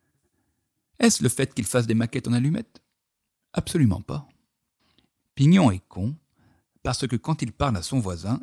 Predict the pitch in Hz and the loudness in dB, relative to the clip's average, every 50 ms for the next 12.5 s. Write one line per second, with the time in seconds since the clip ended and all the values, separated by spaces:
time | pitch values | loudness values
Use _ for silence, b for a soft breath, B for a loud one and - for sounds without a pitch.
0 | - - 143 117 113 120 113 - - - - - - - 120 120 _ - 117 123 | -6 -6 -4 -2 0 0 -2 -2 -6 -8 -8 -8 -6 -4 -6 -6 _ -4 -2 -2
1 | 156 156 - - - - 98 - 98 95 82 76 101 127 123 - 127 117 117 117 | -2 -4 -8 -12 -8 -6 -6 -6 -6 -6 -4 -2 0 0 0 0 -2 -6 -6 -6
2 | - - - - - - - _ _ _ _ _ _ _ _ _ _ _ _ _ | -8 -10 -12 -14 -18 -18 -20 _ _ _ _ _ _ _ _ _ _ _ _ _
3 | _ _ _ _ _ _ _ _ _ _ _ - 170 170 185 196 185 143 127 131 | _ _ _ _ _ _ _ _ _ _ _ -2 2 4 6 6 6 6 6 6
4 | 131 123 - 107 92 95 - 110 107 - 123 123 110 - - 113 113 113 113 - | 4 2 0 -2 -2 -2 -4 -6 -4 -4 -2 -2 -2 -2 -2 0 0 -2 -2 -4
5 | - 82 - 87 101 113 127 120 - - 160 160 170 - - - 139 117 - - | -6 -8 -8 -6 -4 -2 0 0 0 0 0 0 -2 -2 -6 -4 -4 -2 -2 -2
6 | 104 92 120 123 107 110 110 110 104 110 - - - 208 226 247 B B B B | -4 -2 -2 0 0 0 -2 -2 -4 -4 -4 -2 0 0 0 -2 B B B B
7 | B B B - - 131 131 - - 90 - - 90 104 139 151 160 135 117 107 | B B B -2 0 0 0 0 -2 -6 -6 -2 0 2 2 2 2 0 -2 -2
8 | - - 104 - - 143 160 170 143 117 120 - - - 131 131 135 139 131 - | -4 -8 -10 -6 -4 -2 0 0 0 -2 -4 -6 -6 -4 -2 -2 0 0 -2 -2
9 | - - 123 120 117 101 - - - 92 90 82 80 80 76 69 - - - - | -2 -4 -2 -2 -2 -4 -4 -4 -4 -2 -2 -2 -4 -4 -6 -8 -8 -6 -6 -6
10 | - - - - - _ _ _ _ _ _ _ _ _ _ _ _ _ _ _ | -6 -8 -10 -14 -18 _ _ _ _ _ _ _ _ _ _ _ _ _ _ _
11 | _ _ _ _ _ _ _ - - 95 92 90 85 90 85 - 82 85 - 98 | _ _ _ _ _ _ _ -4 -2 -2 0 -2 -2 -4 -4 -6 -8 -8 -8 -10
12 | 87 - - - 143 - - - _ | -8 -4 -2 -2 -2 -4 -6 -16 _